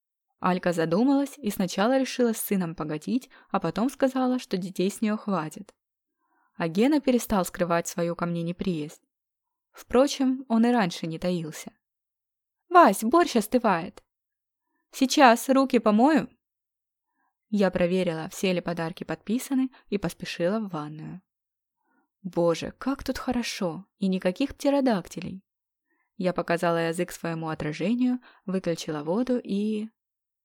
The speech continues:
«Вась, это... что?» Алька стояла позади и с ужасом смотрела на мое отражение.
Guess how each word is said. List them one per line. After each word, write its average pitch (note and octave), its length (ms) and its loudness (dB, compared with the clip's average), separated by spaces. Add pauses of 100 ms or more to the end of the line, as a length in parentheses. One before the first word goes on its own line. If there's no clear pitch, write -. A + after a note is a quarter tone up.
(460)
«Вась, B3+ 640 2 (100)
это... D4 640 2 (800)
что?» B3+ 720 0 (1080)
Алька G#3 300 -2
стояла G3+ 440 0
позади E3+ 600 -6
и G3 100 0
с - 120 -8
ужасом A#3 380 0
смотрела F3+ 500 0
на F#3 120 -2
мое E3+ 260 -4
отражение. E3 800 -6